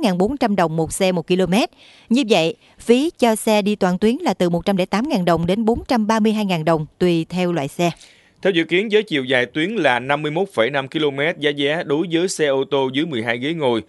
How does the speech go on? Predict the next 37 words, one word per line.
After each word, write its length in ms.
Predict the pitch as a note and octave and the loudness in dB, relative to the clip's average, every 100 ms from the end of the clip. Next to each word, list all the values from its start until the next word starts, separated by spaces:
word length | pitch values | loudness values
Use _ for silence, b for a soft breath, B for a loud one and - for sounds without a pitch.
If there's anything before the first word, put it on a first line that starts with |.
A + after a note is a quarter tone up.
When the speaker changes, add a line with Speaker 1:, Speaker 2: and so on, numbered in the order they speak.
| b | b
Speaker 2:
xe 160 | - E3 | -4 0
tải 260 | B2 A2+ D#3 | 0 0 -2
dưới 140 | F#3 | -6
hai 260 | E3 D#3 D#3 | -4 -4 -2
tấn 300 | D#3+ F3+ A3+ | -2 -2 0
và 160 | C#3+ A#2 | 0 0
các 200 | - A2+ | -4 -2
loại 180 | G#2 | -2
xe 180 | G#2 C#3 | -2 -6
buýt 180 | C#3 F#3+ C3+ | -4 -4 -2
vận 180 | A2 A#2+ | -2 -2
hành 180 | A2 | -8
khách 240 | G2+ F3 - | -6 -8 -4
công 200 | D#3 C#3+ | -6 0
cộng 320 | A2+ G#2 A#2+ b b b | 0 0 -4 b b b
là 280 | C3+ C3+ B2+ | 0 0 0
hai 280 | D3 E3+ E3+ | -2 -4 -2
ngàn 280 | C#3+ B2 | -2 -2
một 240 | B2 A2 - | -6 -8 -4
trăm 260 | E3+ E3+ | -4 0
đồng 220 | D3 B2+ A2 | 0 0 0
trên 200 | D#3 C#3+ | -4 -4
một 120 | G#2+ | -6
xe 160 | C3 | -6
một 180 | A#2 F2+ | -6 -6
ki-lô-mét. 420 | C#3 A#2+ C#3 F#3 b b b b | -4 -2 -2 -2 b b b b
Với 120 | D3 | -4
mức 140 | F#3 F3+ | -2 -2
thu 120 | D#3 | 0
này, 220 | C3 A#2+ | 0 -2
xe 240 | - D3 | 0 -2
đi 120 | D3 C#3+ | -2 -4
toàn 240 | C3+ A2+ | -4 -4
tuyến 220 | C3+ D3 | -6 -6
là 280 | G3+ C#3 G#2+ | -4 -2 -4
khoảng 260 | - G#2 | -4 -6
một 140 | D#3 | -6